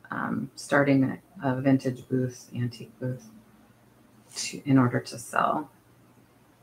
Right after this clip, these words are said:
some vintage end tables and things like that. And I decided that, especially with my impending surgeries, I had one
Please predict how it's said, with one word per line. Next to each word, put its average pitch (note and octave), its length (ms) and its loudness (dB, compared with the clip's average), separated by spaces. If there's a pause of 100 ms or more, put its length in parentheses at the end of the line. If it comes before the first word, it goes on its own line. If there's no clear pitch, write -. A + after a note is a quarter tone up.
(540)
some F#3 360 -4 (680)
vintage C3+ 420 -6
end C#3 280 8
tables C#3 680 4
and C#3+ 120 2
things C3+ 280 2
like C#3 200 -8
that. C3+ 260 -4 (1400)
And D#3+ 520 -10 (1800)
I F#3+ 140 6
decided D3+ 920 4 (480)
that, C#3 420 0
especially E3 420 -4
with C3+ 180 -2
my C3+ 300 2 (720)
impending C3+ 500 2
surgeries, C3 640 2
I B2+ 60 2
had C3 240 0
one C3 340 6